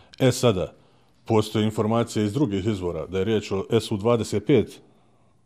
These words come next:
zrakoplovu, međutim, dva pilota mi govore u prilog da je riječ o K pedeset dva, vjerovatno, i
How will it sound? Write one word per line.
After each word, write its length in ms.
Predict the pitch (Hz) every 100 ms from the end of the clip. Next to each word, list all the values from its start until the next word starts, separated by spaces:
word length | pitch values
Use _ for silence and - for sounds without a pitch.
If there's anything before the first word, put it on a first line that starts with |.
| _ -
zrakoplovu, 560 | 82 92 - 120 127 127 _ _ _ _ _ _
međutim, 380 | 95 101 113 101
dva 180 | 123 -
pilota 360 | 101 117 117
mi 80 | 92
govore 240 | 101 101 92
u 60 |
prilog 260 | 87 110 92
da 60 |
je 40 | 92
riječ 240 | 101 -
o 20 |
K 160 | - 95
pedeset 400 | - 90 92 82
dva, 160 | 85 98
vjerovatno, 480 | 85 90 110 110 92
i 280 | 90 90